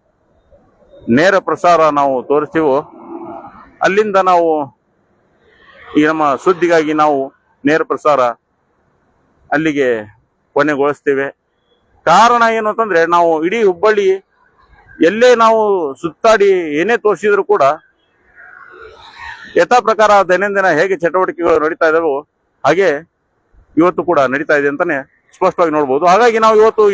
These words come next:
ಏನೇ ವಿಡಿಯೋ ಮಾಡಿ ತಮ್ಗೆ ನೇರ ಪ್ರಸಾರ ತೋರಿಸಿದ್ರು ಕೂಡ ಅದು ವ್ಯರ್ಥನೇ ಅಂತಾನೆ ಹೇಳ್ಬೋದು. ಹಾಗಾಗಿ ಕೆಲವೊಂದು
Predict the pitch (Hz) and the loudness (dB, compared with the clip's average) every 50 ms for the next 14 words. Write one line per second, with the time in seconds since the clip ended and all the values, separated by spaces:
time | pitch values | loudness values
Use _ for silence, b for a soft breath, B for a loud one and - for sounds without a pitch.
0 | 190 202 220 240 240 233 220 208 202 196 220 214 208 208 208 202 196 - 214 196 | 2 2 2 0 0 0 0 0 0 0 0 0 2 0 0 0 0 -2 -2 -4
1 | 185 190 196 202 202 180 - 294 285 - - - 185 170 160 147 170 170 143 - | -2 -2 -2 -2 -2 -2 -2 -4 -4 -6 -4 -2 -2 -2 -2 -2 -6 -6 -2 -2
2 | 190 185 170 165 170 165 165 160 _ _ _ _ _ - - 120 113 101 110 131 | -4 -4 -2 -2 0 0 0 -2 _ _ _ _ _ -8 -4 -2 0 0 0 0
3 | - - - 170 170 196 214 208 - 226 220 208 190 190 202 196 190 185 170 131 | 0 0 -2 -2 -2 -2 -2 -2 -2 0 0 0 2 2 0 2 2 0 0 -2
4 | 113 - _ _ _ _ _ _ _ _ _ _ _ _ _ _ _ _ _ _ | -4 -8 _ _ _ _ _ _ _ _ _ _ _ _ _ _ _ _ _ _
5 | _ _ _ _ _ _ _ _ _ _ _ _ _ 719 - - - - - - | _ _ _ _ _ _ _ _ _ _ _ _ _ _ -20 -20 -20 -20 -20 -20
6 | - - - - - - _ _ - 156 175 208 214 190 185 170 - 190 185 190 | -20 -20 -20 -20 -20 -20 _ _ -4 -2 0 2 2 2 0 0 0 0 2 2
7 | 196 196 190 180 180 | 0 0 0 0 0